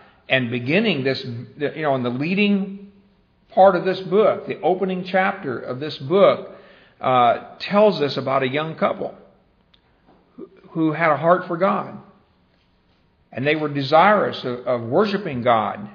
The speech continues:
and being true to His word. And so in obedience, you know, they would go to Shiloh yearly to offer sacrifice to the Lord.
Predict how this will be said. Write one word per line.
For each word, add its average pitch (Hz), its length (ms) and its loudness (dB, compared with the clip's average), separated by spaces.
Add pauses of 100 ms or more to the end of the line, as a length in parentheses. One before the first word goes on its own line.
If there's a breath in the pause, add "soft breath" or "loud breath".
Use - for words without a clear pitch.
and 123 220 -4
being 156 240 -4
true 180 260 2
to 151 140 -4
His 139 180 -4
word. 147 460 -6 (1300 soft breath)
And 127 160 -4
so 165 380 6
in 151 160 -2
obedience, 147 680 -2 (220)
you 139 120 -12
know, 123 120 -4
they 147 160 2
would 151 220 -8
go 180 340 4
to 135 160 -8
Shiloh 170 640 4 (220)
yearly 151 540 4 (200)
to - 100 -10
offer 156 320 4
sacrifice 147 840 0
to - 100 -10
the 123 80 -4
Lord. 170 460 -4